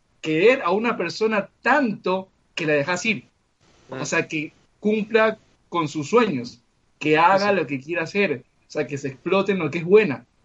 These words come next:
Speaker 1: O sea, tipo, ese tipo de cosas como valores que te da la película que decís,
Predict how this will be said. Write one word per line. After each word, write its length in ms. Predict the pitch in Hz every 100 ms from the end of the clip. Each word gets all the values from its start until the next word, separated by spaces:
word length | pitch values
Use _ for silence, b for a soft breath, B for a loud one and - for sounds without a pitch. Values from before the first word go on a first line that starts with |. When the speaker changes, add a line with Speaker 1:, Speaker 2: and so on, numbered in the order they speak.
| _
Speaker 1:
O 40 |
sea, 120 | 147
tipo, 380 | 139 165 170 - _ _ _ _ _ _ _ -
ese 200 | 185 214
tipo 220 | 185 202 190
de 60 |
cosas 300 | 180 185 202
como 240 | 202 160 139
valores 380 | 135 156 185
que 100 | -
te 100 | 131 151
da 40 |
la 140 | 165
película 360 | 160 165 185 175
que 120 | 151
decís, 320 | 135 175 -